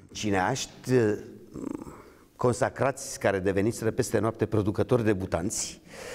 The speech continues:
uh, deci își făcuseră propriile case de filme sau preluase, cre-, preluaseră casele de filme existente și se instalaseră ca, uh, producători și, uh, răspândeau, uh,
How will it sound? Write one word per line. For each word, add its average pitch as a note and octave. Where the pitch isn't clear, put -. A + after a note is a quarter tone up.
uh, F#2+
deci G2
își A2+
făcuseră A#2
propriile A2
case G2
de E2
filme F#2+
sau G2
preluase, A2
cre-, G#2
preluaseră G#2+
casele G#2
de F#2
filme G2+
existente F2
și G2
se F2+
instalaseră F#2+
ca, F2+
uh, F2+
producători F#2+
și, F3+
uh, A2
răspândeau, A#2+
uh, A2